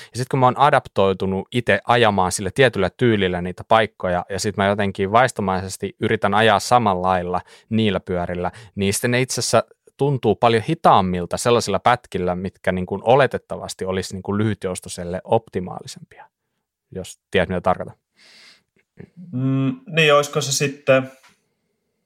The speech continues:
Speaker 2: olisiko se siitä, että se pitkäjoustoinen kuitenkin antaa satulasta ajettuna sen verran enemmän anteeksi, jos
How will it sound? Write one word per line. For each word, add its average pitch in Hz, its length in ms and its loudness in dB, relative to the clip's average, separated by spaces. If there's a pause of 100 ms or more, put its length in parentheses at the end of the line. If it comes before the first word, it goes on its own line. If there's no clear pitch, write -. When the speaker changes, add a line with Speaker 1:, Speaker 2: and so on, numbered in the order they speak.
(280)
Speaker 2:
olisiko 131 260 2
se 123 80 -2
siitä, 131 300 2
että 123 200 -2
se 123 120 -2
pitkäjoustoinen 110 720 0
kuitenkin 104 460 0
antaa 101 680 2 (260)
satulasta 101 580 0
ajettuna 95 340 -2
sen 92 180 -2
verran 95 180 2
enemmän 95 240 -2
anteeksi, 90 520 -4
jos - 340 -10